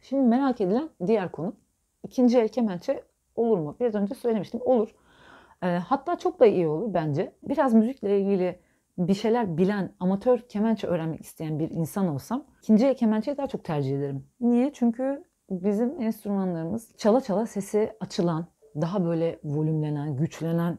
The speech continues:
enstrümanlardır. Bir enstrüman ne kadar çok çalındıysa aslında değeri o kadar fazlalaşmış oluyor. Bakıldığında evet, yani, e, kendisinde bir takım böyle deformasyonlar olmuş olabilir. Atıyorum, şurada bir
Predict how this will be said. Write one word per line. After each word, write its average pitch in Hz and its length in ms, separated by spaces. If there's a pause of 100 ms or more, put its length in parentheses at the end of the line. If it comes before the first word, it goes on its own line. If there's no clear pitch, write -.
(100)
enstrümanlardır. 139 1000
Bir 220 120
enstrüman 160 680
ne 240 80
kadar 214 260
çok - 220
çalındıysa 196 720
aslında 208 420
değeri 226 280
o 285 100
kadar 247 300
fazlalaşmış 214 680
oluyor. 147 360
Bakıldığında 208 680 (440)
evet, 190 300
yani, 175 500
e, 113 280 (580)
kendisinde 185 800
bir 190 80
takım 190 320
böyle 175 180
deformasyonlar 180 680
olmuş 180 280
olabilir. 240 300
Atıyorum, 139 360
şurada 147 280
bir 151 120